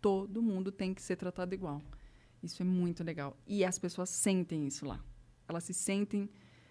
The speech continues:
queridas, abraçadas, prestigiadas. É mui-, quando tem a festa de final de ano, é que a gente tá sem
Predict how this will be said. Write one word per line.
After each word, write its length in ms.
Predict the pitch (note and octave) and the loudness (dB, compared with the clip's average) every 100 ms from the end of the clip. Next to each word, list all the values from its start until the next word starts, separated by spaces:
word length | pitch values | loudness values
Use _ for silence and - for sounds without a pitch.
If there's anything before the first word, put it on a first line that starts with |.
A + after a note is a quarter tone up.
| - - - | -20 -20 -4
queridas, 680 | - G3+ G3 F#3+ E3+ F3+ F3 | 2 4 6 6 6 4 2
abraçadas, 1040 | E3+ F3+ F3+ - F#3 F3 E3+ E3+ E3+ - | 2 2 2 4 4 4 2 0 0 -6
prestigiadas. 1200 | - F3 F3+ F3+ F3 F3 E3+ D#3+ D#3+ D#3+ E3+ - - - - - | -2 -2 0 2 4 6 6 4 0 -4 -4 -10 -12 -20 -18 0
É 100 | B3 | 6
mui-, 180 | A#3 G#3+ | 6 4
quando 200 | - C4 | 4 4
tem 160 | C4 C4 | 6 2
a 40 | |
festa 380 | B3 B3 C#4+ A#3+ | 2 2 2 0
de 80 | F#3 | -2
final 260 | - F3 E3 | 0 0 0
de 160 | E3 | 2
ano, 140 | G3 G#3+ | 2 2
é 40 | |
que 80 | A3 | 2
a 40 | |
gente 160 | G#3+ A3 | 0 0
tá 120 | G#3+ | -2
sem 260 | G#3+ A3 | -2 -2